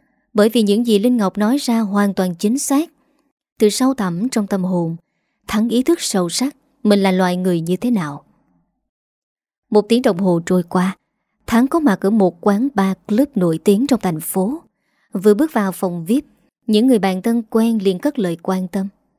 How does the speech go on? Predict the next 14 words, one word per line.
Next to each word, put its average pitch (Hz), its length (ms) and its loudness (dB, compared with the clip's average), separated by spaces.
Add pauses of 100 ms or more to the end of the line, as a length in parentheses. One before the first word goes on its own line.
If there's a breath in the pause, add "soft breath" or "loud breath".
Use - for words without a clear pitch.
(800)
"Nè, 202 480 0 (540)
hôm 240 200 4
nay 247 340 4
ai 247 260 -2
lại 214 120 2
chọc 202 180 -2
giận 196 340 0
thiếu 254 200 2
cha 226 220 2
của 240 120 -2
tập 202 180 -4
đoàn 190 300 -2
Dova 208 420 2
vậy?" 185 260 -4